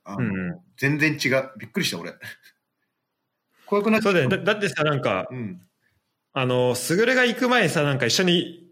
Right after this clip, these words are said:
Speaker 2: なんか毎日走ってたじゃん。
Speaker 1: ああ、はいはい。
Speaker 2: で、あの時になんかさ、なんか一回、なんかどっかに、何、なんか、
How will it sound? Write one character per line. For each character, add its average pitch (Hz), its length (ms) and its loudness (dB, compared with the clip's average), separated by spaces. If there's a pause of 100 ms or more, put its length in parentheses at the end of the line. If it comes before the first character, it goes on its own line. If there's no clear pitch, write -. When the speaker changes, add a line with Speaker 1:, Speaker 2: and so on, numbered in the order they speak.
(280)
Speaker 2:
な 160 100 -2
ん - 20 -2
か 135 80 -2
毎 165 240 4
日 214 300 2
走 202 240 -4
っ - 20 -10
て 196 100 0
た 123 100 2
じ 101 80 -2
ゃ - 60 -4
ん。 165 80 -4
Speaker 1:
あ - 20 4
あ、 147 440 2
は 131 100 0
い 110 200 -2
は 101 80 -6
い。 90 60 -14 (1600)
Speaker 2:
で、 175 120 4
あ 185 200 2
の 240 80 0
時 247 240 0
に 156 100 4
な 147 100 2
ん 135 60 0
か 123 120 0
さ、 92 520 -2 (640)
な 127 120 -4
ん - 20 -8
か 117 100 -2
一 135 200 -4
回、 214 560 0 (120)
な 156 60 -6
ん 135 40 -4
か 135 60 -2
ど 151 140 0
っ - 100 -12
か 175 140 2
に、 101 240 -2 (1300)
何、 113 220 -2
な 107 80 -2
ん 107 40 -8
か、 92 260 -4